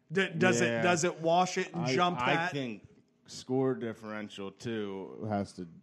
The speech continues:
Speaker 2: has to take in, into effect with that.
Speaker 1: Yeah.
Speaker 2: Um, for sure.
Speaker 1: Well, and fuck, since we're on the college football talk, Florida is nice.
Speaker 2: Yeah, dude, and, like, they, they were m-, missing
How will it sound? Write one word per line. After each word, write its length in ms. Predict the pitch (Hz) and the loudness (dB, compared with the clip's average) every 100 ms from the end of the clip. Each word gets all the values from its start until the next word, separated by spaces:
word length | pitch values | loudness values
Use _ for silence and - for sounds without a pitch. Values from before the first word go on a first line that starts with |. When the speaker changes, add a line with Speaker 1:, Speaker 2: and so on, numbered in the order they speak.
| - | -14
Speaker 2:
has 280 | 110 104 98 | -8 -8 -10
to 120 | - | -16
take 380 | 85 107 98 - | -12 -8 -8 -8
in, 200 | 92 90 - | -12 -14 -14
into 300 | - 98 92 | -14 -10 -8
effect 460 | 87 - 95 87 - | -10 -8 -8 -8 -10
with 140 | 82 - | -14 -8
that. 400 | 87 87 82 - | -6 -6 -8 -6
Speaker 1:
Yeah. 260 | 143 135 110 - | -2 -2 -4 -8
Speaker 2:
Um, 460 | 101 92 87 87 87 _ _ _ _ _ _ _ _ _ _ | -8 -6 -8 -12 -18 _ _ _ _ _ _ _ _ _ _
for 180 | - 101 | -8 -8
sure. 420 | - 98 95 98 | -6 -6 -4 4
Speaker 1:
Well, 300 | 170 190 202 | 8 8 6
and 300 | 190 254 226 | 2 0 0
fuck, 420 | - 247 240 - - _ | 4 6 6 2 -10 _
since 300 | - 175 170 | 0 0 4
we're 280 | 170 151 - | 4 4 4
on 200 | 175 185 | 4 4
the 200 | 160 151 | 2 2
college 360 | 190 190 175 | 4 4 4
football 360 | - 202 175 165 | -2 0 2 2
talk, 400 | 196 214 220 - - | 2 0 0 -6 -20
Florida 500 | - 170 196 202 185 | 0 6 6 6 4
is 340 | 151 160 151 - - | 2 0 -2 -6 -10
nice. 760 | 123 131 123 131 117 92 113 | -8 -2 0 0 -2 -2 4
Speaker 2:
Yeah, 280 | 123 120 110 104 107 - - - - | 6 6 2 -2 -14 -16 -20 -20 4
dude, 240 | 180 208 | 8 8
and, 280 | 175 156 156 | 6 2 2
like, 240 | 151 147 127 | 0 0 -2
they, 300 | 170 208 - - _ | -2 -4 -8 -18 _
they 160 | 120 180 | -4 -2
were 140 | 311 | -2
m-, 240 | 143 127 127 - | -4 -6 -10 -14
missing 640 | 135 160 - 151 113 101 | -10 -8 -8 -8 -8 -8